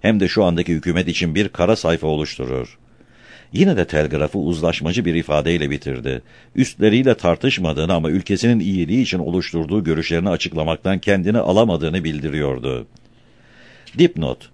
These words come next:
üç sekiz Kasım tarihleri arasında Mustafa Kemal ile Ahmet İzzet Paşa arasındaki telgraflar için bakınız İdemir, sayfa yüz otuz yedi, yüz kırk sekiz.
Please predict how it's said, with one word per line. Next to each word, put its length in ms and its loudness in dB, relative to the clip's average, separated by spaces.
üç 200 -2
sekiz 280 -2
Kasım 240 0
tarihleri 480 -2
arasında 320 -2
Mustafa 380 -4
Kemal 260 -4
ile 160 0
Ahmet 360 0
İzzet 340 -4
Paşa 220 -4
arasındaki 400 -4
telgraflar 600 -2
için 260 -4
bakınız 420 0
İdemir, 540 -2
sayfa 320 4
yüz 200 0
otuz 360 -2
yedi, 480 2
yüz 200 -6
kırk 200 -6
sekiz. 440 -6